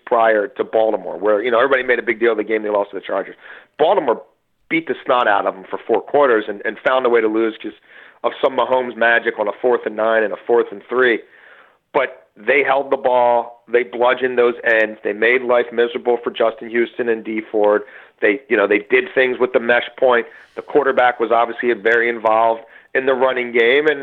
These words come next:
you know, I don't think it was a bold prediction, but I'm like, "They're gonna run Russell more in this game than we've seen, and there'll be more option stuff and a little more zone read stuff, and they're gonna keep it simple, stupid."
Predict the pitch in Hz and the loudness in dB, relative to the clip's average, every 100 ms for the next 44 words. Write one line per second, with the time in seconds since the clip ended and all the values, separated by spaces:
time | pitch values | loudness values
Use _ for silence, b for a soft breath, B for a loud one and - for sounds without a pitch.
0 | 143 - 139 160 160 175 160 135 117 - | 0 2 2 2 2 0 0 -2 -2 -4
1 | 127 190 - 113 113 131 120 113 - 110 | 0 0 0 -2 -2 -2 -2 -2 -2 -2
2 | 135 147 143 151 131 120 - 135 110 98 | 0 0 0 0 0 -2 0 -6 -4 -2
3 | 110 117 120 - 117 117 117 147 - 104 | -2 -4 -8 -6 -6 -4 -4 -6 -8 -8
4 | 98 110 120 117 113 139 139 156 156 B | -4 -2 2 0 0 0 2 0 0 B
5 | B B - 131 - 123 120 - 117 131 | B B -2 -2 -4 -12 -10 -2 0 0
6 | 131 113 117 135 143 151 120 117 123 120 | -2 2 2 4 2 2 2 0 2 0
7 | 120 110 - 110 120 - B B B - | -2 -4 -2 0 0 -4 B B B -2
8 | 143 127 143 139 131 - 147 - - 151 | -2 0 0 0 -2 -2 -2 -4 -2 -4
9 | - - - 123 113 135 135 | -2 -6 -2 -2 2 0 0